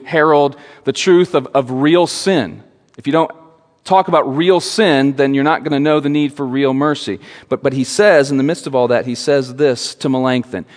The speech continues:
Picture yourself sending this in a text or an email to a good friend tomorrow. He says, "Pray hard, for you are quite a sinner." Pray hard, Melanchthon,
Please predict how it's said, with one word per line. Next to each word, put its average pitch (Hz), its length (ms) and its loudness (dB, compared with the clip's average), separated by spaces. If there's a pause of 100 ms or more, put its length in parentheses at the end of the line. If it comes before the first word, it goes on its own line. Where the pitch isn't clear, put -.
(260)
Picture 190 280 0
yourself 170 380 0
sending 160 260 0
this 151 200 -4
in 135 160 -2
a 123 60 -2
text - 380 -4
or 139 60 -2
an 131 180 -6
email 110 540 -2 (180)
to 123 140 -4
a 110 40 0
good 131 240 -2
friend 117 380 -4
tomorrow. 107 540 -6 (160)
He 123 120 -8
says, 107 300 -6
"Pray 139 400 -2
hard, 104 500 -4 (540)
for 117 180 -6
you 123 260 -4
are 98 100 -2
quite 107 360 -6
a 104 60 -10
sinner." 92 420 -12 (2250)
Pray 160 160 2
hard, 151 340 4
Melanchthon, 110 680 -4